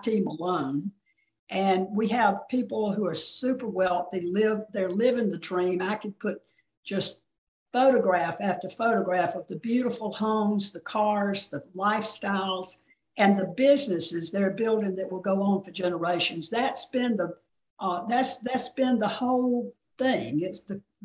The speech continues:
the process has created people who are living a huge dream. And that, to me, is when you can duplicate what your dreams are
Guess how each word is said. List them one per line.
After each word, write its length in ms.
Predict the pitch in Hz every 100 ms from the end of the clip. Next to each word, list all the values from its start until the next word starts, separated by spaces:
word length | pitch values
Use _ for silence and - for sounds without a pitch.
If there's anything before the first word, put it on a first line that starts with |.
| 190 - 196
the 160 | 175 - _ -
process 760 | - 247 262 - 240 220 208
has 200 | 190 -
created 840 | - - 262 269 214 185 170 175 180 - _ _ _
people 440 | - 254 254 233 214
who 140 | 214
are 60 | 202
living 420 | 196 202 165 156
a 120 | 165 175
huge 480 | - 190 160 -
dream. 560 | - 160 143 - 143 185 _ _ _ _ -
And 180 | 175 170
that, 420 | 226 262 262 -
to 120 | 226
me, 400 | 208 240 233 220
is 420 | 220 196 175 170 208
when 200 | 196 202
you 140 | 247
can 220 | - 170
duplicate 800 | 165 240 226 214 196 214 202 202
what 260 | 202 185 -
your 120 | 247
dreams 440 | 208 214 202 190 202
are 280 | 190 185